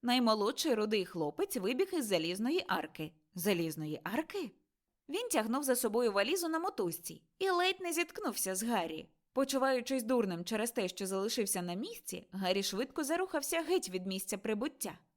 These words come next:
А рудий хлопець пішов за ним, сильно смикаючи валізу за мотузку, щоб не відставати. Ще за мить з арки вилетіла біла сова і присіла хлопцеві на плече.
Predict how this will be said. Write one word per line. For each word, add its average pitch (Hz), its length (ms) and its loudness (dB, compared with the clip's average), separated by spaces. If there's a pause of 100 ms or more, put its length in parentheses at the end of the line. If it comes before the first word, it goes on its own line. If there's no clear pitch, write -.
(120)
А 254 80 8
рудий 202 280 6
хлопець 175 580 2
пішов 202 340 0
за 190 180 0
ним, 302 320 -6
сильно 285 500 0
смикаючи 233 640 0
валізу 196 460 2
за 180 140 0
мотузку, 185 520 -4
щоб 269 260 -4
не 311 80 0
відставати. 302 680 -2 (340)
Ще 226 360 0
за 311 120 0
мить 381 320 -4
з 208 40 -2
арки 202 280 6
вилетіла 208 520 0
біла 175 300 0
сова 175 500 -2
і 523 160 2
присіла 311 520 0
хлопцеві 196 560 0
на 156 160 -6
плече. 180 520 -4